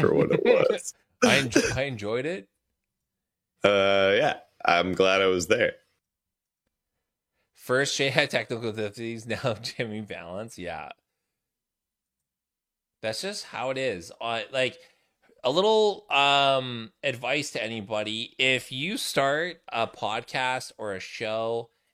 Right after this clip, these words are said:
Speaker 2: and you expect it to just go perfectly without any problems,
Speaker 1: <laughs>
Speaker 2: um,
Speaker 1: Uh,
Speaker 2: you're
Speaker 1: well,
Speaker 2: done.
Speaker 1: get fucked. Yeah, get fucked.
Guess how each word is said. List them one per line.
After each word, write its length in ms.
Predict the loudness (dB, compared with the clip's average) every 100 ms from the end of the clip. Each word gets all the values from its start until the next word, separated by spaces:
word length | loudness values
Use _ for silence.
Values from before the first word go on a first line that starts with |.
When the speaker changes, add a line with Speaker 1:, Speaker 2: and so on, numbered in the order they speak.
| _
Speaker 2:
and 440 | -4 -2 -2 -4 -6
you 200 | -10 -10
expect 680 | -12 -12 -12 -6 -6 -6
it 220 | -8 -8 -10
to 100 | -10
just 260 | -8 -10
go 400 | -8 -6 -4 -6
perfectly 580 | -8 -12 -12 -12 -12 -12
without 420 | -10 -6 -6 -6 -6
any 540 | -8 -6 -8 -8 -8 -10
problems, 760 | -4 0 2 2 2 0 -2 0
Speaker 1:
<laughs> 500 | -2 -2 0 0 2
Speaker 2:
um, 920 | -4 -4 -4 -4 -6 -6 -8 -10 -12 _ _ _ _ _ _ _ _ _ _ _ _ _ 0
Speaker 1:
Uh, 240 | 4 4
Speaker 2:
you're 100 | 6
Speaker 1:
well, 20 | 4
Speaker 2:
done. 80 | 4
Speaker 1:
get 160 | 2 4
fucked. 520 | 2 2 0 -6 -10 0
Yeah, 280 | 2 2 -2 0
get 220 | 0 2
fucked. 320 | 0 -2 -6